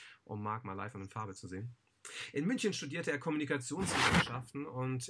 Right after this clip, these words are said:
interkulturelle Kommunikation und in Tokio Japanologie. Ja, und als Vortragredner bietet Marc Gassert den Wissenstransfer zwischen fernöstlicher und westlicher Kultur.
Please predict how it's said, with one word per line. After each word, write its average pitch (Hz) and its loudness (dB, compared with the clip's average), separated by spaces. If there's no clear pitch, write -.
interkulturelle 123 0
Kommunikation 127 0
und 123 2
in 120 2
Tokio 139 2
Japanologie. 127 0
Ja, - 0
und 139 -2
als 120 -2
Vortragredner 123 0
bietet 135 2
Marc 127 4
Gassert 127 0
den 113 2
Wissenstransfer 123 0
zwischen 123 0
fernöstlicher 131 0
und 117 -2
westlicher 117 -2
Kultur. - -6